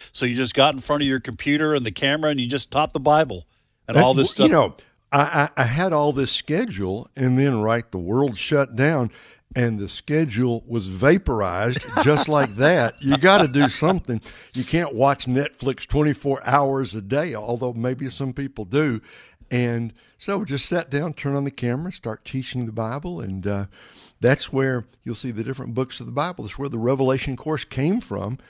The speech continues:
Speaker 2: because we were, sh-, we were, uh, b-, m-, remember, Ed, back when
Speaker 1: Yeah.
Speaker 2: we were all sheltering in place?
Speaker 1: Yeah. Uh, only essential, only essential jobs were allowed.
Speaker 2: Right, right, right.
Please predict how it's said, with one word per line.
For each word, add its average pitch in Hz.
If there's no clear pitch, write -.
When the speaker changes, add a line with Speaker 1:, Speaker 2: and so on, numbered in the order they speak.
Speaker 2:
because 110
we 110
were, 117
sh-, -
we 156
were, 165
uh, 135
b-, 127
m-, 151
remember, 175
Ed, 175
back 147
when 139
Speaker 1:
Yeah. 139
Speaker 2:
we 123
were 110
all 139
sheltering 160
in 127
place? 151
Speaker 1:
Yeah. 131
Uh, 120
only 160
essential, 156
only 214
essential 185
jobs 131
were 110
allowed. 101
Speaker 2:
Right, 117
right, 131
right. 143